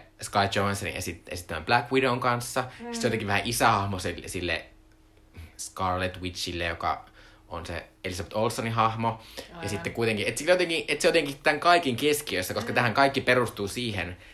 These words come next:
Speaker 1: että on se Iron Man ja Captain America, jotka on tavallaan tosi erilaisia, mut sitten niiden pitää tehdä töitä yhdessä.
Speaker 2: Mä en laskisi siihen, niinku, että siinä olisi enemmän niinku trio, missä olisi
Speaker 1: Mm.
Speaker 2: myös Thor.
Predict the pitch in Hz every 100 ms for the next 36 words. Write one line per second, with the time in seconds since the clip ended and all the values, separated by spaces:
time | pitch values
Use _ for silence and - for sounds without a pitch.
0 | - - - - 90 - - - 104 101
1 | - - - 127 139 120 117 107 101 101
2 | 107 104 95 92 87 85 82 78 87 -
3 | 87 82 - - _ 104 98 92 87 85
4 | 113 - 80 90 78 73 87 87 71 90
5 | 87 85 82 87 85 78 78 82 82 76
6 | 69 - 78 - - - 214 - - 269
7 | 403 523 392 277 254 240 202 190 180 -
8 | - - - - - 190 190 208 170 165
9 | 160 - 165 202 302 180 - 107 107 104
10 | 101 98 -